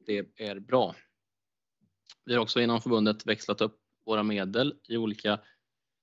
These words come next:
projekt som vi har fått beviljad just för att vi är fyra kommuner tillsammans. Det är bra och så ska vi fortsätta. Sista frågan. Vad anser du att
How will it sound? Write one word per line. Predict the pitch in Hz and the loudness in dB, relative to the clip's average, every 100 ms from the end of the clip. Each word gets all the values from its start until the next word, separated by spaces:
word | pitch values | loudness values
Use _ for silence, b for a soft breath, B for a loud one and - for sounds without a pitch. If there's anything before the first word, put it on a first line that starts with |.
| _ _ _ | _ _ _
projekt | 120 123 175 - | -2 0 -2 -8
som | - 117 | -6 -2
vi | |
har | 107 | -2
fått | 117 139 - | -2 -4 -2
beviljad | 165 107 101 | 0 2 2
just | 107 98 | 0 -2
för | 104 | -2
att | 104 | -2
vi | 101 | 0
är | 156 147 _ - | -2 -4 _ -4
fyra | 113 95 | -2 -2
kommuner | 107 95 87 | -2 -2 -2
tillsammans. | - 92 80 80 - - _ _ | -6 -8 -8 -14 -18 -20 _ _
Det | 113 104 98 104 | -6 -4 -4 -6
är | 95 | -10
bra | 95 113 156 | 0 2 2
och | 120 107 - | 0 -10 -12
så | - - | -16 -16
ska | - 95 | -14 -14
vi | 90 80 _ _ - | -12 -14 _ _ -14
fortsätta. | - 107 - - _ _ _ _ _ _ _ _ _ _ b b b b b b b b _ _ | -10 -8 -4 -6 _ _ _ _ _ _ _ _ _ _ b b b b b b b b _ _
Sista | - 147 117 | 2 4 4
frågan. | 123 101 101 | 4 4 2
Vad | 110 | 2
anser | 117 107 107 | 2 2 0
du | 95 | 0
att | 90 - | 0 -4